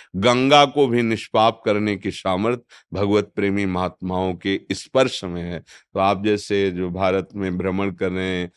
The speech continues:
तीर्थ अवगाहन कर रहे हैं, तो ये अपने लिए नहीं कर रहे, तीर्थों को पावन करें। तीर्थी कुर्वन्ति तीर्थान। बहुत ऐसे हमारे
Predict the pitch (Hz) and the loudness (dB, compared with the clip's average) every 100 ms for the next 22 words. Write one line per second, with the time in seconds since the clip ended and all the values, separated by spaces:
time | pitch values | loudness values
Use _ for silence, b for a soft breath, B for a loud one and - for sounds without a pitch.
0 | b _ - 104 95 101 90 92 87 104 | b _ -2 0 0 -2 0 0 0 -2
1 | 110 98 92 92 92 90 87 - b b | -2 -2 -2 0 -2 -2 -4 -8 b b
2 | 135 131 - 123 - 139 160 160 165 156 | 2 2 4 0 2 2 4 6 6 4
3 | 147 123 101 92 - 135 147 131 175 156 | 2 0 -2 -2 0 2 2 2 2 2
4 | 156 120 113 110 110 98 95 92 113 113 | 2 2 4 4 2 0 -2 0 2 2
5 | 110 143 - 101 98 95 90 90 98 92 | 2 -2 0 0 0 -2 -4 -4 0 -2
6 | 85 92 87 B B B 101 120 123 123 | 0 -2 -2 B B B 4 4 4 2
7 | 113 120 117 113 107 107 110 104 | 2 0 0 2 2 4 4 2